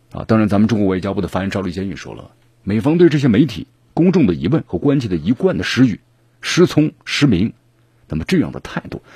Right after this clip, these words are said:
才是最危险的。美国的态度呀，他不去查自己的问题，不去查那更可能的动物园还有冷链的传播，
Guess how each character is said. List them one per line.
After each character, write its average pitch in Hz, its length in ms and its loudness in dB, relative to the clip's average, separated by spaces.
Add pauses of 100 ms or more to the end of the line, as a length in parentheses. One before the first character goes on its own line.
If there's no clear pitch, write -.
才 - 140 -6
是 76 80 -6
最 87 240 2
危 71 80 -2
险 - 260 -12
的。 - 80 -20 (2000)
美 113 140 4
国 127 100 4
的 170 60 6
态 156 220 2
度 92 120 2
呀， - 280 -4 (140)
他 - 180 -14
不 135 160 0
去 - 160 -2
查 - 260 -8
自 - 180 -6
己 - 80 -10
的 - 120 -18
问 85 180 -4
题， - 120 -20 (440)
不 165 180 4
去 143 140 4
查 92 220 -2
那 123 120 2
更 113 220 2
可 - 260 -8
能 52 160 -12
的 104 60 -4
动 107 180 -2
物 71 80 -2
园 64 160 -6
还 95 120 -6
有 90 60 0
冷 71 180 -6
链 87 160 -2
的 - 40 -12
传 - 220 -10
播， 123 180 -4